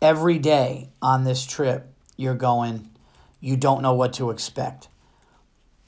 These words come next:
You know, you don't know what you're going into. You don't know if you're going into a fight. You don't know if you're going into, now, people are respectful. There's very, very, very minimal heckling,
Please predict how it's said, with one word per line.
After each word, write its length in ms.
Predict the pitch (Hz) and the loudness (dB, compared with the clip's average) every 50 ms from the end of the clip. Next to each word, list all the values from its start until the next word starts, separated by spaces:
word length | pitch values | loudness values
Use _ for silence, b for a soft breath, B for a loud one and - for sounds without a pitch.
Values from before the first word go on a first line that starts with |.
| _ _ | _ _
You 140 | - 131 131 | -8 -6 -4
know, 40 | 131 | -2
you 140 | 127 131 147 | 0 0 2
don't 160 | 156 156 156 | 2 2 2
know 80 | 156 151 | 4 4
what 220 | 151 151 135 - | 4 4 2 0
you're 100 | 156 139 | -2 0
going 240 | 147 139 143 143 147 | 2 2 2 0 -2
into. 300 | 147 143 131 131 135 120 | -2 -4 -6 -6 -6 -6
You 120 | 113 117 | -6 -2
don't 200 | 117 131 139 139 | 0 0 0 2
know 120 | 139 135 131 | 2 2 2
if 120 | 131 131 | 2 0
you're 80 | 143 135 | -2 0
going 280 | 131 139 135 135 131 131 | 2 2 2 2 2 0
into 280 | 131 127 131 135 131 | 0 -2 -2 -2 -2
a 60 | 120 | -2
fight. 480 | - - - - 165 147 143 143 139 - | -4 -4 0 4 6 6 6 4 -2 -4
You 100 | - 139 | -6 -4
don't 140 | 135 135 135 | -4 -2 -2
know 120 | 135 131 | 0 -2
if 120 | 131 131 139 | -2 -2 -4
you're 80 | 135 | -2
going 200 | 131 135 135 131 | -2 0 0 0
into, 300 | 131 131 131 - 139 123 127 B B B B B B | -2 -4 -4 -6 -8 -8 -10 B B B B B B
now, 100 | - 170 160 | -2 0 0
people 340 | 127 160 220 214 220 202 208 | 2 2 0 2 4 6 6
are 100 | 202 180 | 6 6
respectful. 960 | 160 143 - - - - 156 151 147 - - - 147 139 135 131 131 135 135 - _ _ _ _ _ _ _ _ _ _ _ _ _ _ _ - - - | 4 2 0 -4 -2 2 2 2 2 0 -4 0 2 2 2 0 -4 -8 -16 -20 _ _ _ _ _ _ _ _ _ _ _ _ _ _ _ -20 -18 -10
There's 240 | - - 131 131 113 | -2 -2 0 0 0
very, 400 | 120 127 156 160 156 151 151 143 | 2 4 6 6 8 6 4 2
very, 480 | 131 123 117 131 147 143 143 135 131 131 | 0 -2 -2 -2 0 0 0 0 0 -2
very 460 | 127 117 123 139 151 147 143 139 135 | -4 -4 -2 0 0 2 2 0 0
minimal 440 | 131 131 135 135 131 131 131 127 120 | 0 -2 0 0 0 0 0 -2 -2
heckling, 640 | - - 131 127 131 131 131 127 123 123 120 120 | -2 -4 -6 -4 -2 -4 -2 -2 -4 -6 -8 -10